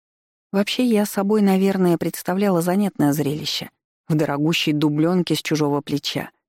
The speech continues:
безразмерных сапожищах и намотанном по самые уши шарфе. Как меня не тормознул ни один наряд полиции — загадка. Поплутав по переулкам и трижды уточнив дорогу, я добралась до дома врача.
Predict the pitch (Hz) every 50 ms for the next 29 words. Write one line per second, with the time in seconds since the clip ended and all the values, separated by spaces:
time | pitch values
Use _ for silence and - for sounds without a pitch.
0 | _ _ _ _ _ _ - 185 185 185 180 170 165 160 170 175 185 180 170 160
1 | 156 - - - 156 - 147 139 139 139 160 190 185 - - - 139 - - 151
2 | 143 143 147 165 180 180 - 165 156 151 147 147 147 - 143 147 - - 160 165
3 | 160 151 151 151 156 160 - - 160 156 - - 151 143 151 - - - - -
4 | - _ _ _ _ _ _ _ _ _ _ _ _ _ _ _ _ _ _ _
5 | _ _ _ - - 196 - - 214 208 202 208 196 190 185 180 - - - 185
6 | 185 185 185 185 185 185 175 165 156 160 160 165 170 170 170 160 156 156 160 165
7 | 170 156 - - - 151 156 180 220 220 - - - - 135 139 147 147 156 151
8 | 151 165 165 151 135 - - - - - - _ _ _ _ _ _ _ _ _
9 | _ _ _ _ _ _ _ _ _ _ _ _ _ - - 160 - 202 208 208
10 | - 254 254 - - 202 - - 175 165 170 175 202 233 233 - - 165 151 151
11 | 147 - 170 185 196 180 165 160 151 151 - 156 - - - 160 151 147 151 156
12 | 175 220 240 233 220 196 165 180 196 196 196 175 165 156 151 175 196 202 196 -
13 | 160 156 165 170 175 180 175 170 170 170 180 - - - - - - -